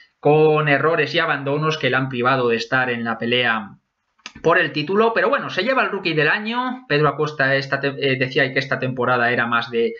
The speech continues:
aprendizaje. Seguro que el año que viene va a ser uno de los principales candidatos a llevarse el título de, de Moto dos, sin ninguna duda. Vamos a tener un mundial bonito el año que viene, eh, con Pedro Acosta, eh, con Ai Ogura, vamos a ver también qué hace Izan Guevara,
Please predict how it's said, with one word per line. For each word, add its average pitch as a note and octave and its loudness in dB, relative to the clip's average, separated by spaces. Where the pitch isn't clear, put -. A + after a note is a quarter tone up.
aprendizaje. F3 -2
Seguro E3 0
que D3+ 0
el D3+ 2
año D#3+ -4
que C#3+ -2
viene D#3+ 2
va D3 2
a C#3+ -4
ser D3 -2
uno D3+ 0
de C3+ 4
los C3 0
principales C3+ 0
candidatos C3 -4
a B2 -2
llevarse A#2+ 0
el A2 0
título A#2 -2
de, G#2+ -2
de B2 0
Moto E3 2
dos, C#3+ 4
sin C#3 -2
ninguna B2+ 0
duda. C#3 0
Vamos C4 2
a C#4+ -2
tener A3+ -2
un G#3 -2
mundial E3 -2
bonito C3 -2
el A#2 0
año A#2 -2
que A2 -4
viene, A2+ -2
eh, G#2+ -8
con A2 -4
Pedro C#3+ 2
Acosta, D3+ 2
eh, B2 -8
con B2+ -6
Ai D3 0
Ogura, D3 2
vamos D3 -4
a C#3 0
ver C3+ -2
también C3 -2
qué C3 -2
hace B2+ -4
Izan A#2+ -6
Guevara, C#3+ 0